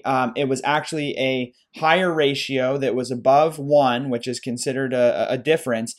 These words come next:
but there wasn't enough statistical difference to mean it cl-, uh, statistically significant, but it was clinically significant. So there's a difference there. And interestingly, they actually found no differences in hockey and lacrosse.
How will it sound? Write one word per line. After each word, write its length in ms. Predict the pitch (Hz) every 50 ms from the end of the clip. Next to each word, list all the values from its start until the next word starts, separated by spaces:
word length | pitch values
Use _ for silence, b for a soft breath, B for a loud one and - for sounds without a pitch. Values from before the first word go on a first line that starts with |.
| b b b b
but 300 | _ - 147 285 135 127
there 100 | 135 143
wasn't 320 | 135 131 147 156 151 165 151
enough 200 | 147 143 139 135
statistical 680 | - - 127 - - 170 175 175 - 170 - 156 143
difference 600 | 131 117 135 131 123 - - 123 120 120 123 - -
to 120 | - 135
mean 280 | 120 123 123 123 120 120
it 180 | 120 - - _ _ _ _
cl-, 200 | - 139 117 -
uh, 200 | 113 120 120 117
statistically 640 | 113 - - 135 - - 185 185 196 180 - 139 131
significant, 600 | 117 127 113 113 110 104 113 - 120 107 - B B B B
but 80 | - 127
it 80 | 131 127
was 240 | 139 139 135 139
clinically 560 | - - - - 170 170 170 160 - 139 127 117
significant. 480 | - 117 110 110 107 110 - 95 95
So 100 | - 139
there's 140 | 127 127 127
a 60 | 135
difference 420 | 123 107 117 113 - 139 123 120 -
there. 300 | 107 82 - - - _ _ _ _ _ _ _ _ _ _ _ _ _ B B B B B B B B B
And 140 | - 160 196
interestingly, 560 | 240 247 - 262 - 247 220 202 185 185 180
they 120 | 165 180
actually 340 | 170 165 190 208 - - 233
found 380 | - - 185 175 165 151 147 147
no 220 | 156 170 214 240
differences 800 | 190 170 143 - 131 135 131 - 135 131 131 135 139 - - -
in 200 | _ - 147 131
hockey 640 | 127 - 147 143 139 139 139 139 - 151 143 131 - _ -
and 360 | 131 131 131 131 131 127 120 -
lacrosse. 1000 | 82 120 123 120 - - - - 208 196 143 110 87 71 - - - - - -